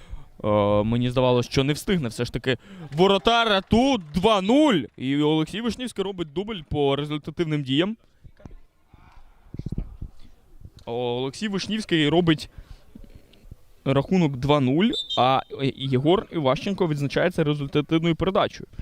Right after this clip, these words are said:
Олексій Вишнівський робить дубль по результативним діям, він відзначився асистом в першому забитому м'ячі, тепер він вже безпосередньо забиває. Нуль два.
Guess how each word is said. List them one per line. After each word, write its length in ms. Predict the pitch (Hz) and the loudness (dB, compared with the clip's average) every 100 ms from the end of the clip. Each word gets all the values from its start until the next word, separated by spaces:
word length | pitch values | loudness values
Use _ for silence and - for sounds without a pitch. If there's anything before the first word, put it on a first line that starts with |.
| - - - - | -16 -20 -20 -14
Олексій 360 | 123 135 - 226 | -6 -6 -4 -4
Вишнівський 760 | 208 - 165 190 - 247 190 | -4 -4 -6 -8 -8 -6 0
робить 340 | 156 190 180 147 | 4 6 6 4
дубль 240 | 170 185 | 2 2
по 140 | 151 135 | 0 -2
результативним 680 | 127 135 139 135 135 120 | -2 -4 -4 -4 0 0
діям, 340 | 117 123 202 160 | 0 0 0 0
він 300 | 120 120 113 | 0 0 0
відзначився 880 | 120 135 120 107 - 101 104 98 - | 0 0 0 -2 0 2 4 2 -2
асистом 520 | - 123 - 135 147 - - - - | -4 -4 -2 0 -2 -6 -16 -20 -16
в 80 | - | 2
першому 360 | 151 120 120 | 2 2 -4
забитому 340 | 131 135 135 151 | -4 -4 0 0
м'ячі, 320 | 151 170 - | 0 0 0
тепер 420 | - 147 151 165 - _ _ _ - - _ - - | 0 2 2 0 -4 _ _ _ -20 -20 _ -6 -2
він 280 | 135 143 160 | 2 4 6
вже 200 | 143 151 | 6 6
безпосередньо 600 | 147 - 147 143 143 139 | 2 0 0 0 0 -2
забиває. 560 | 139 156 190 101 71 - _ - - - | -2 0 2 0 -4 -12 _ -20 -20 -2
Нуль 180 | 117 160 | 2 4
два. 400 | 185 156 127 | 6 6 4